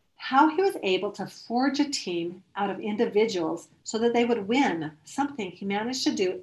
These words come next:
every year for twenty-nine years. He answered, "My job is to get men to do what they don't want to do in order to achieve what they've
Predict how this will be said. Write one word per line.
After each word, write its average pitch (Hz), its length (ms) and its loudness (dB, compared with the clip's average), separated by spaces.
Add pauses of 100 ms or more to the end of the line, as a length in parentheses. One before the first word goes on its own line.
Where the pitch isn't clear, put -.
every 247 400 0
year 185 440 -2
for 226 100 -4
twenty-nine 196 1000 -6 (100)
years. 165 600 -4 (920)
He 233 200 6
answered, 190 480 2 (100)
"My 220 220 0
job 214 280 4
is 202 120 -4
to 180 100 -4
get 190 240 0
men 208 280 0
to 175 120 -8
do 220 240 -2
what 320 140 6
they 202 320 2
don't 226 220 2
want 294 180 4
to 359 120 2
do 226 360 2 (500)
in 196 140 -2
order 208 320 2
to 220 180 -2
achieve 180 560 0
what 180 160 -2
they've 165 220 0